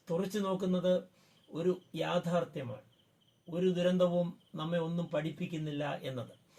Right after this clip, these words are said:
രണ്ടായിരത്തി പതിനെട്ടിൽ കേരളം അഭിമുഖീകരിച്ചത് കേരളത്തിന്റെ ചരിത്രത്തിലെ രണ്ടാമത്തെ അതീവ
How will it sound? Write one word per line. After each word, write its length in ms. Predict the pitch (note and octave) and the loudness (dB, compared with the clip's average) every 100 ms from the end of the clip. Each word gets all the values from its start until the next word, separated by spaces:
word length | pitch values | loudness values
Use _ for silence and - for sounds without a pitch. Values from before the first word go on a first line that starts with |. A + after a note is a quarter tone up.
| - - | -20 -16
രണ്ടായിരത്തി 520 | B2+ D3 F3+ F#3+ F3+ F#3+ | -4 2 4 4 2 2
പതിനെട്ടിൽ 720 | F3+ F#3 F#3 F#3 G3 F#3+ - _ - | 4 4 2 0 -2 -4 -10 _ -6
കേരളം 380 | D#3 F3 G3 F#3 | 0 2 2 2
അഭിമുഖീകരിച്ചത് 1080 | E3+ F3+ G3 F#3 F#3 F#3+ F3+ - F3+ F#3+ F#3 - - _ - | 2 0 -2 -2 0 2 0 0 0 2 0 -6 -20 _ -2
കേരളത്തിന്റെ 500 | D#3+ F3+ F3+ F#3 F#3 | 2 2 2 2 0
ചരിത്രത്തിലെ 920 | F#3 E3+ F3 F3+ G3 F3+ F3+ F3+ F3 - F#3+ | 0 -2 0 0 0 2 4 4 4 -2 -10
രണ്ടാമത്തെ 800 | D#3+ D#3+ F3+ F3+ F3+ F3+ F3 E3+ - - | -4 2 4 4 4 6 6 4 -8 -12
അതീവ 500 | E3 D#3 G3 G3 F#3 | -8 -4 -2 2 2